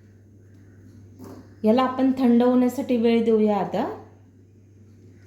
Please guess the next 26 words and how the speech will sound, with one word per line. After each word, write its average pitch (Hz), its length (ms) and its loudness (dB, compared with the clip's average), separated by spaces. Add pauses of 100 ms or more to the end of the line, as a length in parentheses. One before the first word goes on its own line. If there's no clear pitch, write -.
(1400)
साधारण 240 500 0
अर्धा 226 420 -2
ते 240 140 -4
एक 247 300 -2
तास 226 200 -2
आपण 220 260 -2
याला 214 240 0 (120)
थंड 226 240 0
होण्यासाठी 214 580 -2
ठेवूया. 214 440 -2 (580)
अ, 208 60 -6 (500)
मिश्रण 254 520 2
थंड 247 220 2
होण्यासाठी 262 520 2
वरती 233 400 -2
सुद्धा 254 320 -4
ठेवू 254 260 -2
शकता 233 380 -4
किंवा 254 260 -2
मग 226 260 -2
फ्रीजमध्ये 214 520 0
सुद्धा 214 320 -6
हे 277 380 -2 (480)
सेट 254 320 2
होईल 190 360 0
छान. 170 200 -8